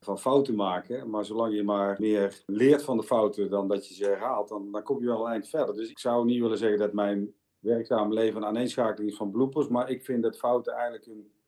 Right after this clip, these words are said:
onderdeel zijn van je normale werk. Dus ik heb daar niet zo'n hele grote focus op. Ik heb wel heel veel momenten denk ik, "Goh, daar heb ik echt iets van geleerd." Eentje die toch nog wel schuurt, ook in relatie tot waar in het huidige tijdsgevricht is, waarin de humor ook wel een beetje onder een vergrootglas ligt van wat kan en wat kan niet, hè. De...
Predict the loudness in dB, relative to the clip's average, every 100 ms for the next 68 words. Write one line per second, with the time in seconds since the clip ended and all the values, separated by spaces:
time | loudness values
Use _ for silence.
0 | _ _ _ -6 -2 0 2 4 4 2
1 | 0 -2 -2 0 2 2 0 0 0 0
2 | -2 -4 -8 -8 -10 _ -4 -2 2 2
3 | 0 0 2 2 0 -2 -4 -2 -2 -4
4 | -12 -16 -16 -8 -6 0 2 4 2 2
5 | -2 -2 -6 -6 -10 -14 -16 _ -4 0
6 | 2 0 -4 -6 -6 -4 -4 -2 4 6
7 | 6 2 -2 _ _ _ -2 4 4 4
8 | 2 6 8 8 8 6 4 6 10 10
9 | 6 0 -2 -4 -8 -6 -2 0 0 -2
10 | -6 -8 -8 -8 -10 -10 -12 -10 -4 -4
11 | -4 -2 -2 -2 -8 -6 -8 -8 -16 -16
12 | -6 -4 -4 -4 -4 0 2 4 2 -2
13 | -4 -6 -2 -2 -4 -8 -14 -16 -10 0
14 | 0 2 -4 -8 -12 -8 -4 -2 -2 -4
15 | -4 -6 -4 -4 0 2 2 -2 -10 -14